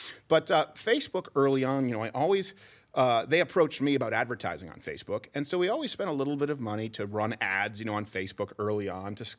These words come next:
kinda grow the page. And we established a business relationship. And then at one point, um, for some reason, out of the blue, they said that I was,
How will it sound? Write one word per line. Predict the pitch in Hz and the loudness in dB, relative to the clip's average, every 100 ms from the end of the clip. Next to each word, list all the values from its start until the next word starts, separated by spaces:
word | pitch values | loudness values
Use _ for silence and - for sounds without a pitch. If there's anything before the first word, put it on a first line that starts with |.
| - | -8
kinda | - 143 | -2 0
grow | 127 110 117 | 0 0 2
the | 123 | 0
page. | - 98 104 120 - - - - | -2 -4 -4 -8 -12 -18 -20 0
And | 233 | 2
we | 247 | 2
established | 240 - 143 151 156 | 0 2 2 2 0
a | |
business | 120 113 110 - | -2 -2 -4 -6
relationship. | 101 95 107 113 160 - - - _ | -4 -4 -6 -4 -4 -4 -16 -20 _
And | 151 165 170 | 2 4 6
then | 156 190 | 4 4
at | 185 | 2
one | 151 202 302 | 2 2 0
point, | - 113 143 - - | 0 0 -2 -6 -2
um, | 131 131 127 | 0 2 2
for | 131 | 0
some | 123 156 156 | 0 0 0
reason, | 170 233 131 | 0 -2 -2
out | 120 120 | 0 0
of | |
the | 113 | 0
blue, | 127 190 143 | 0 2 4
they | 135 | 2
said | 139 131 | 0 2
that | 123 | 2
I | 117 | 2
was, | 117 - | 0 -6